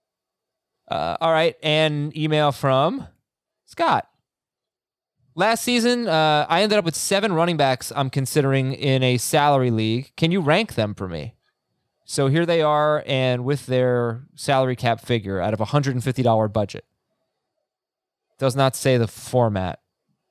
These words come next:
Okay. Nick Chubb at twenty-one dollars. DeAndre Swift at ten. James Robinson at eleven.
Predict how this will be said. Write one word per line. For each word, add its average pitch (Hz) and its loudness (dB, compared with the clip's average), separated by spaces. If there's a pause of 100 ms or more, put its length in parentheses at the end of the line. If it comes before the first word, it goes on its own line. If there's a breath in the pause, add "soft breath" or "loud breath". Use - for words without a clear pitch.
(120)
Okay. 117 0
Nick 170 0
Chubb 190 2
at 180 -4
twenty-one 170 2
dollars. 170 0 (760)
DeAndre 165 2
Swift 165 0
at 139 0
ten. 160 2
James 123 0
Robinson 143 2
at 143 2
eleven. 123 2